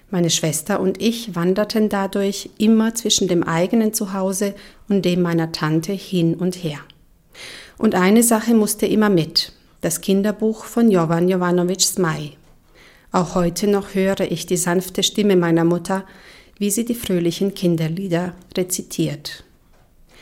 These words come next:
Im Zuge der Jugoslawienkriege verschlechterte sich auch unsere Situation zunehmend. Die Gefahr für Leib und Leben rückte immer näher.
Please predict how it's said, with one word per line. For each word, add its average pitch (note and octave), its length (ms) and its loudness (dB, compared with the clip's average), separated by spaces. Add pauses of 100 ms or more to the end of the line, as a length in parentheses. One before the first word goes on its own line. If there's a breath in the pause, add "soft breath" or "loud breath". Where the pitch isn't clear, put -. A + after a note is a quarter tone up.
(460 loud breath)
Im G#3 160 0
Zuge B3 300 0
der B3+ 120 4
Jugoslawienkriege G3 1200 0
verschlechterte F#3+ 800 -2
sich F#3 280 -4
auch F#3 200 -4
unsere F3+ 360 0
Situation F3+ 800 -2
zunehmend. D#3 800 -2 (720 loud breath)
Die F3 80 0
Gefahr E3+ 480 0
für G3 200 -4
Leib F3 440 -2
und F#3 200 -2
Leben F3 400 2
rückte F#3+ 360 -6
immer E3+ 260 0
näher. E3 440 2